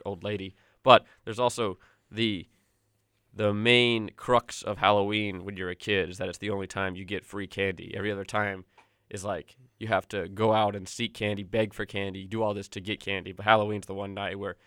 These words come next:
candy's just poured on you, so you have to take advantage of it and, you know, have a, have a game plan.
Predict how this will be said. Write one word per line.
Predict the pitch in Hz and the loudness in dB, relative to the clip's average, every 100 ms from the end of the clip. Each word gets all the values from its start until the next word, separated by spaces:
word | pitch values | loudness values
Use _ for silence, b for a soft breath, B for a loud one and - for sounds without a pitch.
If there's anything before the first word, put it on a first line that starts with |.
| _ | _
candy's | - 107 101 95 | -6 -4 -2 -6
just | 98 - | -14 -14
poured | - 107 101 | -4 -2 0
on | 98 95 | -2 -6
you, | 92 90 | -10 -14
so | - | -12
you | 98 | -12
have | |
to | - | -12
take | - 95 | -10 -8
advantage | 90 95 92 90 | -6 -6 -6 -8
of | 90 | -8
it | 90 - b b | -10 -14 b b
and, | - 95 92 | -10 -8 -6
you | 95 | -8
know, | 80 - _ | -10 -14 _
have | - 104 | -6 -2
a, | 98 | -2
have | 101 | -4
a | |
game | 98 98 95 | -4 -4 -4
plan. | 95 92 95 | -6 -6 -8